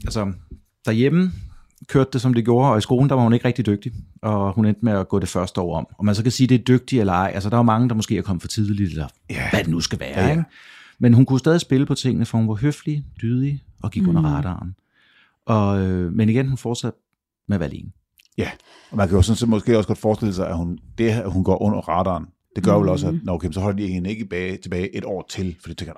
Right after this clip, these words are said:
Speaker 2: "Nå, nu må det, nu må det være nok," ikke?
Speaker 1: Ja, du tænker, hun ikke forbedrer sig nødvendigvis.
Speaker 2: Det tror jeg ikke
Speaker 1: Nej.
Speaker 2: nødvendigvis.
Speaker 1: Mm.
Speaker 3: Nej. Og hun er et antennebarn, og hun sørger for ikke at gå ind i nogen miner,
Speaker 2: Ja, ikke lave nogen
Speaker 3: uanset
Speaker 2: bølger
Speaker 3: om,
Speaker 2: på vandet, ikke?
Speaker 3: præcis. Uanset om der er nogen miner eller ej, så er det hendes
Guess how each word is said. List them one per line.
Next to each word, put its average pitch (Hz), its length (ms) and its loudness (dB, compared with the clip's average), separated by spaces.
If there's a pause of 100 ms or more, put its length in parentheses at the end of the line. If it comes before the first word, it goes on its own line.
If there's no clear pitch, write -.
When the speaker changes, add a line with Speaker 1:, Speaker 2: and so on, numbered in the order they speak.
(120)
Speaker 2:
"Nå, 95 60 -10
nu 123 100 0
må 117 60 2
det, 95 100 -2
nu 104 80 -4
må 110 140 2
det 98 80 0
være 85 140 -4
nok," - 240 -10 (240)
ikke? 107 120 -6 (180)
Speaker 1:
Ja, 107 120 2
du 104 100 -2
tænker, 95 200 -2
hun 101 100 0
ikke 104 120 -2
forbedrer 85 240 -4
sig 87 100 -6
nødvendigvis. 82 440 -6 (100)
Speaker 2:
Det - 20 -8
tror 87 180 -2
jeg 78 120 -6
ikke 87 100 -4
Speaker 1:
Nej. 85 80 -2
Speaker 2:
nødvendigvis. 78 420 -8
Speaker 1:
Mm. 98 60 -2 (100)
Speaker 3:
Nej. - 220 -10 (840)
Og 185 60 2
hun 180 100 8
er 175 100 8
et 170 80 6
antennebarn, 160 720 2
og 165 80 -4
hun 160 120 6
sørger 170 300 6
for 165 400 2 (140)
ikke 175 280 2 (140)
at 160 200 0
gå 170 100 2
ind 156 160 0
i 156 40 2
nogen 156 260 4
miner, 156 260 4 (340)
Speaker 2:
Ja, 110 40 2
ikke 104 140 2
lave 95 140 2
nogen 92 140 8
Speaker 3:
uanset 95 240 4
Speaker 2:
bølger 101 160 8
Speaker 3:
om, 80 60 6
Speaker 2:
på 82 80 6
vandet, 76 200 -2
ikke? - 80 -18 (160)
Speaker 3:
præcis. 165 600 0
Uanset 190 360 0
om 151 100 0
der 143 80 -2
er 165 160 0
nogen 165 220 4
miner 156 300 4
eller 135 140 0
ej, - 180 -2 (100)
så 156 360 -4 (520)
er 160 100 0
det 165 160 2
hendes 156 280 -2